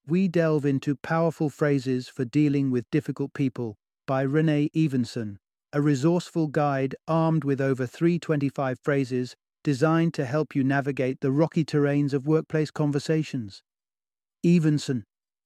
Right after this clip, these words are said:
who is not only well-versed in organizational psychology, but also boasts a wealth of experience from over thirty years in customer service management, offers a practical set of tools for anyone who has ever found themselves at a loss for words when confronted with challenging workplace dynamics.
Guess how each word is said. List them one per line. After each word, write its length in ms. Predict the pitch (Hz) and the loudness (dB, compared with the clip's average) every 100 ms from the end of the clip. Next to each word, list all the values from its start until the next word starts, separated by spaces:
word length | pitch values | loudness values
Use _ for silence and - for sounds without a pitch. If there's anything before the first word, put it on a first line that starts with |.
| _ | _
who 80 | 185 | 4
is 140 | 170 | 4
not 180 | 202 202 | 4 4
only 220 | 196 180 | 4 4
well-versed 640 | 160 165 165 147 160 151 - | 4 4 2 4 4 4 2
in 100 | 147 | 2
organizational 800 | 151 147 139 131 143 131 143 131 | 2 2 0 0 0 -2 -2 -4
psychology, 840 | - 131 - 165 160 123 110 104 - _ _ _ | -2 -4 -2 0 0 -2 -6 -8 -14 _ _ _
but 120 | 147 | 2
also 340 | 180 196 175 147 | 4 4 2 2
boasts 380 | 151 147 - | 2 0 -2
a 80 | 143 | -4
wealth 400 | 135 165 175 - | 0 2 2 -2
of 100 | 127 | -4
experience 640 | 131 - 131 120 123 131 | -4 -2 -2 0 -2 -4
from 180 | - 135 | -4 -2
over 220 | 135 131 | 0 -2
thirty 420 | - - 175 165 156 | -4 2 2 2 0
years 380 | 139 135 123 | 2 2 0
in 100 | 131 | -2
customer 400 | 127 143 - 139 | -2 -4 0 -2
service 400 | 131 147 135 127 | 0 0 0 -2
management, 540 | 135 127 113 120 117 - _ _ _ _ _ _ | -2 -2 -4 -6 -8 -10 _ _ _ _ _ _
offers 280 | 170 160 175 | 0 0 0
a 80 | 165 - | -2 -2
practical 540 | - 196 - 180 175 | -2 -2 -2 -4 -4
set 240 | 147 156 151 | 0 -2 -2
of 100 | - | -4
tools 420 | - 156 147 143 | 0 2 0 -4
for 160 | - 139 | -6 -4
anyone 520 | 170 185 185 180 175 143 | 0 2 2 0 0 2
who 140 | 147 | 2
has 120 | 131 | 2
ever 240 | 143 143 135 | 0 -2 -2
found 340 | 151 143 147 | 0 2 2
themselves 460 | 135 127 135 127 123 | 0 0 -4 -4 -4
at 100 | 123 | -4
a 60 | |
loss 340 | 123 135 139 - | 0 0 -2 -4
for 160 | 147 | -4
words 520 | 131 131 123 117 - - | 0 0 -2 -6 -8 -6
when 160 | 123 | -6
confronted 640 | - 131 - 151 151 151 127 | -2 -4 0 0 0 -2 -4
with 180 | 123 | -4
challenging 560 | - 139 143 139 135 135 | -2 -2 0 0 0 0
workplace 480 | 131 131 - 127 120 | 0 -2 -4 -6 -4
dynamics. 680 | 131 123 120 110 - - | -4 -4 -4 -6 -10 -18